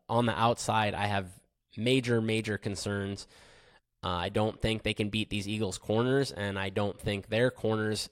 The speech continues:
can stand up to this Eagles wide receiver core. The Eagles ultimately just,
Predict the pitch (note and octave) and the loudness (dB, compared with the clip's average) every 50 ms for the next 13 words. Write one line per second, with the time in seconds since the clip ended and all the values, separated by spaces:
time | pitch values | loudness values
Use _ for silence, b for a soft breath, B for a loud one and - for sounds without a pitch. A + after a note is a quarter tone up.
0 | _ - - G2 G2 G2 F#2+ F#2+ F#2 - - _ _ _ _ _ _ - - - | _ -10 -6 -4 -4 -4 -4 -6 -8 -10 -14 _ _ _ _ _ _ -10 -4 -2
1 | G#2+ G#2+ A2 A2 G#2+ - - - G2 G2+ F#2+ - D#2+ G#2+ G#2+ G2 G2 F#2+ G#2+ G#2 | 0 0 2 0 0 -2 -4 -4 -4 -4 -4 -4 -4 -4 -4 -4 -4 -4 -2 -2
2 | G#2 G2 F#2+ - - - G#2 A2+ G#2 F#2 - - F2 F2+ F2 F2+ F2+ B B B | -2 -2 -2 -4 -4 -4 -4 -2 -4 -4 -6 -4 -2 -2 -2 -2 -4 B B B
3 | B B B B B B B B B B _ _ _ _ _ _ - G#2 G2 D2 | B B B B B B B B B B _ _ _ _ _ _ -8 -8 -6 -2
4 | G2+ B2+ C#3 D3 D#3 C#3+ C#3 B2+ - - - - _ - C3 C3+ C3+ - B2+ B2 | -2 0 4 6 6 6 6 4 0 -2 -6 -4 _ 6 6 6 6 4 2 0
5 | A#2+ G#2+ A#2 A#2+ A2+ A2 G#2+ G#2 G2+ F#2+ - _ _ - A2+ - A2+ G2+ - - | 0 0 2 2 2 2 2 0 -2 -4 -8 _ _ -8 -2 -2 0 0 -2 -4